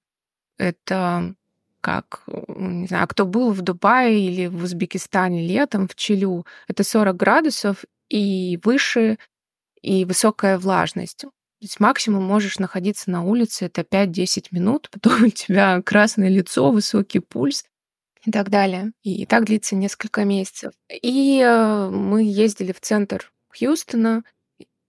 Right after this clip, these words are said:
в даунтаун, и понимали, что там нету жизни, на улицах нет людей.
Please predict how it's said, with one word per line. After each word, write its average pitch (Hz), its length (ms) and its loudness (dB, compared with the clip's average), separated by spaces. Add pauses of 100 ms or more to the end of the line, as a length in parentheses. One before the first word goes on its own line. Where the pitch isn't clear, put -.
(240)
в 190 160 -6
даунтаун, 220 880 0
и 240 260 0
понимали, 220 580 2
что 208 920 -2 (120)
там 214 420 0 (580)
нету 214 340 4
жизни, 196 720 -2 (140)
на 185 140 -2
улицах 214 520 2
нет 208 320 4
людей. 180 600 -2